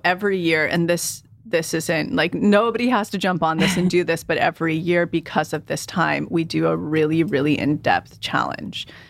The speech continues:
And so it's statistically, after somebody has done our challenge, which is, like, we walk them through all of the steps they need to manifest,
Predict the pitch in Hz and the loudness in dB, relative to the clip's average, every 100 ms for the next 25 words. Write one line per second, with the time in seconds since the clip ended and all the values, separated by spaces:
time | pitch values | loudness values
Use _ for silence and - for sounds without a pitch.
0 | - - 175 170 - 165 156 156 156 - | -16 -6 -4 -2 0 0 2 2 0 -4
1 | - - 175 - - - _ _ - - | -14 -6 -6 -6 -16 -16 _ _ -12 -6
2 | 185 226 208 - 190 165 139 139 - 156 | -2 -2 -2 -4 -2 -2 0 0 0 0
3 | - - 214 - 165 165 170 180 170 - | 0 0 -2 0 0 2 0 0 -2 0
4 | 147 151 180 - - - 131 165 - 180 | 0 0 -2 -2 -2 0 0 0 0 0
5 | 165 156 156 147 135 - - - 180 185 | 0 0 0 0 -2 -6 -20 -6 0 2
6 | 160 151 - 170 160 170 - - 156 156 | 2 0 -2 -4 -2 -2 -2 0 2 2
7 | 160 160 - 147 - - 143 139 143 - | 0 -2 -2 -2 -2 -4 -2 0 -2 -2
8 | - 143 147 - 151 151 - | 0 0 0 0 0 0 -6